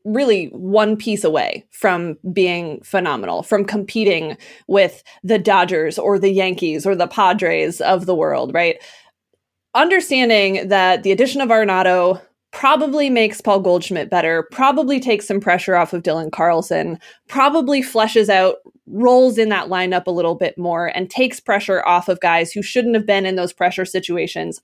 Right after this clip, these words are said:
All of that is true. But for me, one of the hardest things about getting a, a good idea of how good this team can be, uh, I guess,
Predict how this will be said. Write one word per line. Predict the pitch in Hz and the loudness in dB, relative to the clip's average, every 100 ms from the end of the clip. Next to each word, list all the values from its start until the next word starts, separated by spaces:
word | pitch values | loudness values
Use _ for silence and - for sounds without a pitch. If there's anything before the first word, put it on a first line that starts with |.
| - | 2
All | 285 311 | 4 4
of | |
that | 247 214 - _ _ _ _ - | 4 0 -2 _ _ _ _ -4
is | 202 - | -4 -4
true. | - 381 196 - - - - - _ | -4 0 0 -2 -8 -16 -20 -20 _
But | 233 262 | -2 0
for | 320 | 0
me, | 403 | 2
one | 466 | 2
of | 320 | 0
the | 240 | 0
hardest | 254 269 269 | 0 0 0
things | 254 233 | 0 2
about | 220 190 - _ _ _ _ 214 214 | 4 2 0 _ _ _ _ -16 -6
getting | 277 302 277 - | -2 0 0 -4
a, | - - | -8 -2
a | 220 | 0
good | 214 247 | 2 2
idea | 247 196 196 214 | 2 2 4 4
of | - 185 - | 4 0 -2
how | - 208 220 | -4 2 2
good | 220 214 185 | 2 0 -2
this | 185 | -8
team | - 196 185 | -6 -6 -6
can | 185 175 | -8 -4
be, | 294 226 175 175 _ _ _ _ _ - - _ _ _ | -2 0 -2 -4 _ _ _ _ _ -20 -20 _ _ _
uh, | 220 - - | -6 -4 -2
I | |
guess, | 220 240 233 | 2 2 0